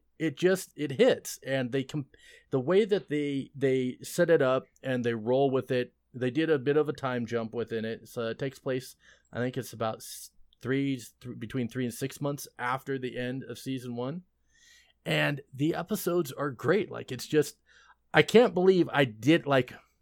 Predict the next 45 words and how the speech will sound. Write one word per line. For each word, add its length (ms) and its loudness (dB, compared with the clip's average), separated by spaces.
I 120 4
just, 400 2
I, 260 2
I 120 2
pushed 320 2
it 80 2
off. 200 4
I 60 -2
was 80 -4
like, 180 -4
"It's 160 -8
a 60 -4
C 180 -4
W. 380 2
I'm 100 0
not 180 -2
gonna 160 -6
watch 240 -4
it. 60 -8
I'm 100 -4
not 120 -8
gonna 160 -6
watch 200 -6
it." 120 -8
Which 220 -2
now 160 6
I'm 100 0
finding 520 2
that 280 2
I 140 2
have 160 2
a 40 2
lot 220 0
of 80 -2
C 160 -4
W 480 0
stuff 300 -4
to 80 -10
catch 240 -4
up 180 -2
on 160 -4
that 100 -4
I 120 -2
actually 260 -4
like. 440 0